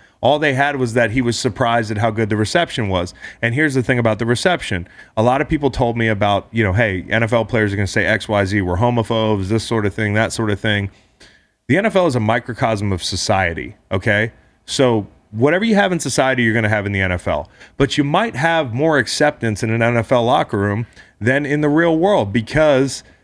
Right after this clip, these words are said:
the N F L is inherently more desegregated than the real world.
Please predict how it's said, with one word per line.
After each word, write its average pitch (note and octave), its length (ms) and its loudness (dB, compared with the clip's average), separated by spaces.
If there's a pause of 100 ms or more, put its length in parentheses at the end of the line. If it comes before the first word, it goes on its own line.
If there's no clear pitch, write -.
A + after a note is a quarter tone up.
(160)
the C3 140 4
N F3 80 0
F F#3 200 0
L F3+ 280 2
is C#3+ 280 2
inherently D3 560 2
more C#3 460 2
desegregated A#2+ 1040 0
than G#2+ 160 0
the G2 80 0
real F#2+ 240 2
world. F2 320 -4